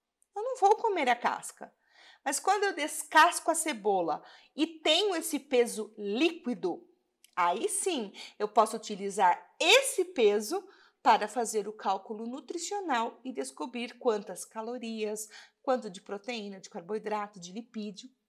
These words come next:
tem nessa cebola, ok? Bom,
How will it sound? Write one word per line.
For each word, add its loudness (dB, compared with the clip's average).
tem 0
nessa -10
cebola, -12
ok? -4
Bom, 8